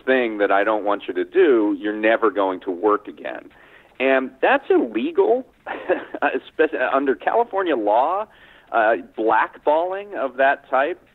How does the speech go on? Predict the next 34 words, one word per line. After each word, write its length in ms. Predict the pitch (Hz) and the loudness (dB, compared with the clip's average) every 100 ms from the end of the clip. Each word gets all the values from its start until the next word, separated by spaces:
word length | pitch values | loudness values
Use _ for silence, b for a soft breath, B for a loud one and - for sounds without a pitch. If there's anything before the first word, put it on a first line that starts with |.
| - | -4
it 220 | 120 - | -4 -4
violates 680 | 107 104 113 147 139 139 151 _ _ | -4 0 2 0 -2 -4 -6 _ _
California 460 | - 135 135 131 120 | -2 -2 -2 -6 -4
labor 300 | 113 135 156 | 0 0 0
law. 320 | 156 160 180 - b b | 0 0 -2 -8 b b
However, 520 | b - 170 180 170 165 | b 0 2 2 2 0
it's, 200 | 170 - - | -2 -8 -12
you 120 | 196 | -4
know, 120 | 139 | -4
difficult 480 | 131 165 156 156 139 | 0 -2 0 -2 -2
to 40 | 143 | -4
police 360 | 135 123 123 127 | -2 -2 -2 -4
and 80 | |
difficult 400 | 120 117 117 107 | -6 -4 -4 -4
to 100 | - | -4
enforce. 520 | 107 110 226 196 104 - - b b b b b - | -8 -4 0 2 2 0 -14 b b b b b 0
And 280 | 143 143 147 | 2 2 0
in 320 | 160 143 143 | 0 0 2
this 160 | 180 170 - | 2 2 -2
industry, 720 | 196 233 196 - 127 107 110 - _ _ _ _ _ _ _ _ _ | -2 2 0 0 0 0 0 -6 _ _ _ _ _ _ _ _ _
it's, 240 | - 139 - - - | 0 0 0 -12 0
it's 180 | 143 139 107 | 0 0 -4
very 360 | 113 143 151 131 | 0 2 2 0
easy 480 | 131 135 135 120 101 | -6 -6 -6 -8 -12
to 180 | - 101 | -10 -12
do. 520 | - 113 127 - - - b b b b b | -8 -2 -2 -4 -10 -20 b b b b b
Uh, 120 | 95 - | -4 0
you 100 | 127 | 0
know, 140 | 104 | 0
you 200 | 117 117 | 0 -2
have 260 | 120 120 113 | 0 0 -2
people 460 | - 139 135 127 113 | -2 -2 2 2 2
on 200 | 95 87 | 0 -2
these 140 | 87 | -6